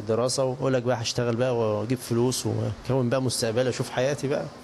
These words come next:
نقول له: "خير، بس خلي بالك من قلبك". يقول لك: "مش نعم المال الصالح؟" قول له: "كمل للعبد الصالح". يقول لك: "طب عشان بس ن-، ننصر الإسلام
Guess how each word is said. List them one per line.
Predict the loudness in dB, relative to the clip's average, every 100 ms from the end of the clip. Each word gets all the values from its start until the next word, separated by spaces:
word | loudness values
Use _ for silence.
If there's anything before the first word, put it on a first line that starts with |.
| -20 -20 -20 -20 -14 -2
نقول | 0 2
له: |
"خير، | 0 0 0 2
بس | 0 0
خلي | 0 2
بالك | 2 0 -2
من | -2
قلبك". | -2 -2 -6 -8 -14 -18 -20 -20 -20 -20 -20 -10 -2
يقول | 0
لك: | 0 -2
"مش | -4
نعم | -2 0
المال | 0 2 0
الصالح؟" | 0 0 0 0
قول | 0
له: | 0
"كمل | 0 0 0 0
للعبد | 2 0 -2
الصالح". | -2 -2 -2 -4 -8 -14 -20 -20 -20 -20 -20 -20 -20 -20 -10 -2
يقول | 0
لك: | 0
"طب | -2 0
عشان | 0 0 -2 0
بس | 0 0 0
ن-، | 0 0
ننصر | 2 0 0 0 0
الإسلام | 0 -2 -2 0 0 2